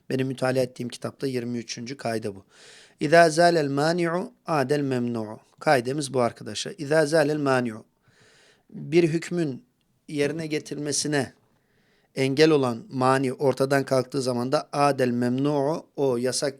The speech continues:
e, yasaklanmış olan şey de, e, yani yapılması mümkün olmayan şey de geri döner, artık yapılabilir.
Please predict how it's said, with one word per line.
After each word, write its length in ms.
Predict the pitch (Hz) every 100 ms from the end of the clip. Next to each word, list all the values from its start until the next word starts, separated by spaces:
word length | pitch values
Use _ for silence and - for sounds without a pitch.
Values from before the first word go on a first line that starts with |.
| _
e, 80 | 127
yasaklanmış 920 | 117 117 - - 123 147 147 147 -
olan 260 | 139 131 120
şey 360 | - 151 131
de, 220 | 135 175 - - - _ _ -
e, 120 | -
yani 420 | 127 123 131 123 123
yapılması 520 | 123 147 139 131 139
mümkün 240 | 135 131
olmayan 500 | 139 135 135 131 131
şey 360 | 123 - 147 131
de 140 | 160
geri 380 | - 127 139 135
döner, 300 | 117 135 175 -
artık 360 | 131 113 - -
yapılabilir. 640 | 120 - 131 143 123 104